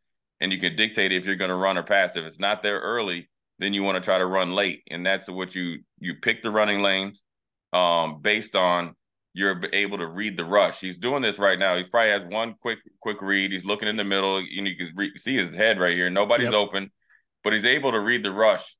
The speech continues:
Speaker 1: as well, right? And so he's reading the, the, the rush, and then he's getting up in the pocket, right? And then now, right now, he knows he's gone. And, uh,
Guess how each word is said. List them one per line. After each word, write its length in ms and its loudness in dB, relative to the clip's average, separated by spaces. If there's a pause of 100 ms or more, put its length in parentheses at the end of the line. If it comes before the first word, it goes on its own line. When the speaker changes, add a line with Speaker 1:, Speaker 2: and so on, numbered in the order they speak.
Speaker 1:
as 160 -2
well, 300 4
right? 260 2 (120)
And 200 -8
so 180 -2
he's 160 0
reading 220 -4
the, 240 2 (160)
the, 240 -2
the 80 -4
rush, 420 2 (460)
and 180 0
then 80 2
he's 160 -2
getting 240 -2
up 160 0
in 60 -6
the 80 -4
pocket, 500 0 (420)
right? 280 2 (200)
And 160 -2
then 140 0
now, 260 4
right 220 2
now, 240 0
he 100 -6
knows 240 -6
he's 140 -8
gone. 300 -4 (340)
And, 400 -4
uh, 360 0